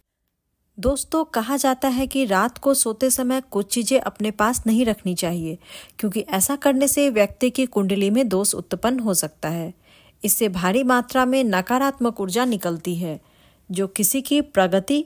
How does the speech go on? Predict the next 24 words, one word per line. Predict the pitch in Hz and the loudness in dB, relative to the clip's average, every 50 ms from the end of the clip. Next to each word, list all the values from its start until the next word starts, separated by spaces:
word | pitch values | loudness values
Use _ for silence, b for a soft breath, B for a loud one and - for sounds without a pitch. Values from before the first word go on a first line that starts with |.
| - _ - | -6 _ -2
व्यवसाय | 175 190 190 170 185 185 - - 185 190 220 233 | 0 2 2 2 2 0 2 2 0 2 2 2
और | 226 196 180 - - | 2 2 0 0 0
करियर | 185 180 175 180 190 190 | 0 0 0 2 0 0
पर | 190 - 294 285 | 2 0 0 0
नकारात्मक | 240 185 170 - 180 175 170 165 165 - - 240 240 - | 2 0 0 0 2 2 2 2 0 -2 -4 -6 -6 -2
प्रभाव | - 185 165 160 156 170 202 226 | 0 0 0 0 2 2 2 4
डालती | 226 202 180 160 156 - - 165 | 4 4 2 2 0 -2 -6 -6
है। | 156 156 147 143 - _ _ _ _ _ _ _ _ _ _ _ _ _ _ _ _ _ - | -6 -6 -6 -8 -10 _ _ _ _ _ _ _ _ _ _ _ _ _ _ _ _ _ -6
अब | 277 277 262 | -6 -4 -2
जानेंगे | 240 302 311 302 311 330 311 294 320 | -2 -2 -2 -2 -2 -4 -2 -2 -4
कि | 311 - 359 | -2 -2 -2
सोते | 330 - 254 220 214 - 254 247 | -2 0 -2 -2 0 0 0 2
वक्त | 226 254 254 - | 2 0 -2 -2
किन | - - 202 196 | -4 -2 -2 -2
चीज़ों | 190 - 202 196 175 196 196 | 0 -2 -2 -2 -2 -2 -2
को | 190 254 262 | 0 0 0
बिस्तर | 220 208 202 - - - 226 214 | 2 0 -2 -2 0 0 0 2
या | 220 262 302 | 2 0 0
तकिए | 302 - 208 208 - 214 208 | 2 0 -2 0 2 0 0
के | 202 214 202 | 2 2 0
नीचे | 196 196 190 - 277 285 | 0 0 0 2 2 2
नहीं | 240 202 190 185 175 | 4 4 2 2 2
रखना | 175 165 - 180 175 170 | 0 0 0 0 -2 -2
चाहिए। | 165 - 170 160 165 165 165 160 156 165 | -2 -2 -4 -4 -4 -6 -6 -8 -8 -10